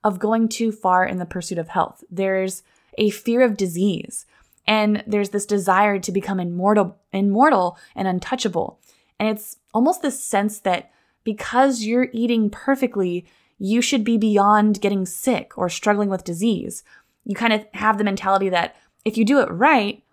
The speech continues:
you shouldn't have those issues. And ideally,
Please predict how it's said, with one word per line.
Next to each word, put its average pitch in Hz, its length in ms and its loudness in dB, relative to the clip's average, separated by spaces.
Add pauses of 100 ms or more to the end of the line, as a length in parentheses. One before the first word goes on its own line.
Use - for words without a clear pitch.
(180)
you 214 80 0
shouldn't 233 300 0
have 240 280 0
those 165 200 0
issues. - 540 -10 (480)
And 247 320 4 (320)
ideally, 285 680 2